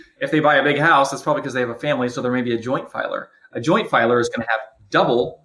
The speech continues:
the standard deduction of a single person. So for a single person, it's twelve thousand four hundred. For a married person, it's gonna be twenty-four thousand eight hundred.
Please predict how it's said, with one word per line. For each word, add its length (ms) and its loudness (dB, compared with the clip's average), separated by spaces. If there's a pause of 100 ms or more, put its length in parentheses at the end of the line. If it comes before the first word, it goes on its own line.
the 80 -12
standard 260 -2
deduction 520 -2 (320)
of 80 -10
a 60 -6
single 220 -4
person. 360 -12
So 300 0
for 120 -4
a 60 2
single 220 2
person, 260 0
it's 100 -8
twelve 200 2
thousand 180 0
four 140 0
hundred. 320 4 (400)
For 340 2
a 340 4
married 300 2
person, 300 0
it's 160 -6
gonna 140 -2
be 100 2
twenty-four 580 -4
thousand 380 -2
eight 100 6
hundred. 300 -4